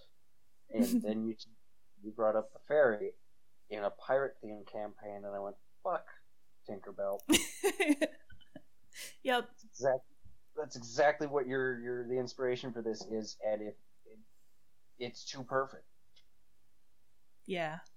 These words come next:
Speaker 2: it's pretty good.
Speaker 1: However, the fairy only has, like, thirty feet flying speed as a base, where an
Speaker 2: Right.
Speaker 1: Aarakocra has fifty.
Speaker 2: Yes. Plus,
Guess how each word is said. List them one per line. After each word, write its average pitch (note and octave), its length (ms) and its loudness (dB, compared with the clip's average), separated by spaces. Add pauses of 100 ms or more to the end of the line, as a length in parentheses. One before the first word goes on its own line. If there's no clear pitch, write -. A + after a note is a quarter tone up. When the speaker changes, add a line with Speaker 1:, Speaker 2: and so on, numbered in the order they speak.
(120)
Speaker 2:
it's A#3 180 0
pretty F3+ 220 -2
good. C#3+ 240 -6 (2250)
Speaker 1:
However, G#3+ 240 4
the G3 80 0
fairy A#3+ 420 4
only F3 220 4
has, E3 420 2
like, A#2 220 -4
thirty E3 260 4
feet C#3 320 -8
flying C#3+ 320 2
speed G#2+ 380 -6
as F#2+ 100 -6
a G2 60 -6
base, - 580 -4 (220)
where A#2 160 4
an A2+ 120 4
Speaker 2:
Right. C#3 100 0
Speaker 1:
Aarakocra C3+ 680 4
has G2+ 100 -4 (220)
fifty. - 300 -4 (580)
Speaker 2:
Yes. - 600 0 (640)
Plus, - 720 4